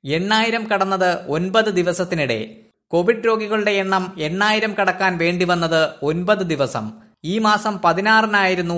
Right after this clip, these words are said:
പതിനായിരം കവിഞ്ഞത്. പ്രതിദിന രോഗബാധിതർ പതിനേഴിന് എഴുന്നൂറ്റി തൊണ്ണൂറ്റിയൊന്ന്, പതിനെട്ടിന് അഞ്ഞൂറ്റി തൊണ്ണൂറ്റിമൂന്ന്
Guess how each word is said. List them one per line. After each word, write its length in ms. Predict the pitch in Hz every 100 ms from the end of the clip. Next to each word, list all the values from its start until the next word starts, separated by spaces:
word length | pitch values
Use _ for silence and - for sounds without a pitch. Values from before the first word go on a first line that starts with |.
| 165
പതിനായിരം 580 | 156 160 190 202 208 190
കവിഞ്ഞത്. 500 | 175 160 143 123 110 - - _
പ്രതിദിന 440 | 160 170 214 226 240
രോഗബാധിതർ 760 | 214 202 202 196 196 185 190 180 -
പതിനേഴിന് 680 | 160 160 196 208 202 190 185 - -
എഴുന്നൂറ്റി 440 | 143 175 202 220 -
തൊണ്ണൂറ്റിയൊന്ന്, 680 | 185 165 160 147 127 120 110 - - _ -
പതിനെട്ടിന് 600 | 143 156 190 196 185 190 226 -
അഞ്ഞൂറ്റി 380 | 160 196 226 226
തൊണ്ണൂറ്റിമൂന്ന് 720 | 190 175 170 165 139 127 120